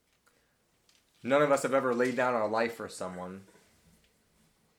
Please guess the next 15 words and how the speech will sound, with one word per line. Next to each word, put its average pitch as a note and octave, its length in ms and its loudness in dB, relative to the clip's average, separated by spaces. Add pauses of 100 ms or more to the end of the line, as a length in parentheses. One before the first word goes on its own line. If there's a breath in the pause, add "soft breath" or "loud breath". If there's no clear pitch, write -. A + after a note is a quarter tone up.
(220)
I'm G2 80 -16
gonna F#2 120 -12
say F#2+ 220 -6
that, F#2 360 -6 (1080)
assuming G2+ 460 -10
that F#2 140 -8
none F#2+ 120 -10
of F#2 100 -10
us F2+ 160 -10
have F2 280 -10
died F2+ 320 -4
and F2+ 100 -12
been F2 140 -14
resurrected F2+ 600 -8
again. E2+ 340 -16